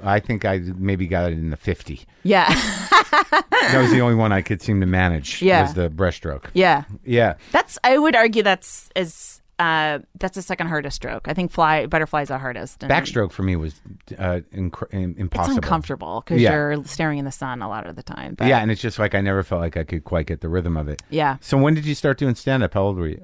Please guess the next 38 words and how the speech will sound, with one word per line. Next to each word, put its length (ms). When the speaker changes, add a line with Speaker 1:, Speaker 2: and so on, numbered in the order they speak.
Speaker 2:
I 100
was 140
twenty-two. 720
Speaker 1:
After 260
college? 460
Speaker 2:
Uh, 340
after, 540
yeah, 160
I 80
dropped 320
out 320
and 120
I 20
sort 200
of 60
floated 340
around 300
and 80
went 160
to 100
fix 240
myself. 420
I 100
always 160
thought 160
I 60
was 180
gonna 160
go 100
back 180
to 80
college, 260
Speaker 1:
What 80
Speaker 2:
but 60
Speaker 1:
were 60
you 60
Speaker 2:
then 100
Speaker 1:
studying? 160